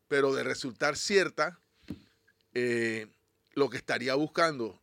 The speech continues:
Rux con una alianza de partidos sería constituirse en la tercera esquina de este triángulo, eh, que concentraría o polarizaría el voto. Para terminar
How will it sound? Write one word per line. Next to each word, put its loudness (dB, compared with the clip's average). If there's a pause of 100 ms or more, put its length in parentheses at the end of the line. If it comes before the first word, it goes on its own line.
Rux -2
con -14
una -2
alianza 2
de 2
partidos 0
sería -2 (200)
constituirse -6
en -8
la -4
tercera -6
esquina -8
de -6
este -12
triángulo, -6 (800)
eh, -6 (720)
que -4
concentraría 0
o 0
polarizaría 2
el 0
voto. -6 (1080)
Para 4
terminar 2